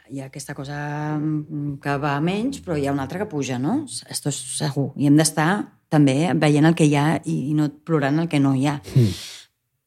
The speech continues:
Speaker 1: Però cuidao.
Speaker 2: Mm.
Speaker 1: Bueno, no sé, amb la capacitat mental, mm, bueno, a mi em fa... a mi em fa...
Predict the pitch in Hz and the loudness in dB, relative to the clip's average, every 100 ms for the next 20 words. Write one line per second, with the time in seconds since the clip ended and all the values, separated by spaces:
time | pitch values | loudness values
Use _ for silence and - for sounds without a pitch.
0 | _ _ - 160 143 143 127 165 185 185 | _ _ -2 -2 0 -2 0 2 0 -2
1 | - - _ _ _ - - 120 107 - | -10 -18 _ _ _ -10 0 2 0 -6
2 | _ _ _ _ - 160 151 170 151 175 | _ _ _ _ -10 -2 2 4 4 0
3 | 180 185 151 135 135 139 143 151 151 180 | 0 2 2 0 -4 -6 -6 -6 -2 0
4 | 175 170 190 285 - _ _ _ _ _ | 2 0 -2 -4 -10 _ _ _ _ _
5 | _ _ _ _ _ _ - 151 139 135 | _ _ _ _ _ _ -6 -4 -2 -4
6 | 127 _ _ _ _ _ _ 139 165 160 | -10 _ _ _ _ _ _ -8 -2 0
7 | 131 127 - 147 135 131 117 _ _ _ | 0 -2 -4 -4 -2 -4 -8 _ _ _
8 | - 147 143 - 175 165 147 135 | -2 2 2 2 2 4 2 0